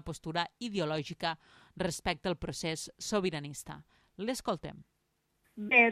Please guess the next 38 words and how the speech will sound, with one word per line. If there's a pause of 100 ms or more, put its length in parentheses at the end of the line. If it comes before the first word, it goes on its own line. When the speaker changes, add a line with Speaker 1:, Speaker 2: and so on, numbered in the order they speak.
Speaker 2:
doncs,
ja
fa
temps
que
veig
que
el
partit
pren
unes
iniciatives
que
a
mi
no, (340)
no
me
corresponen,
és
a
dir,
que
ideològicament (440)
no
crec
que
vagin
en, (760)
en
con-, (100)
en
concòrdia
amb
el
que
jo (160)
penso.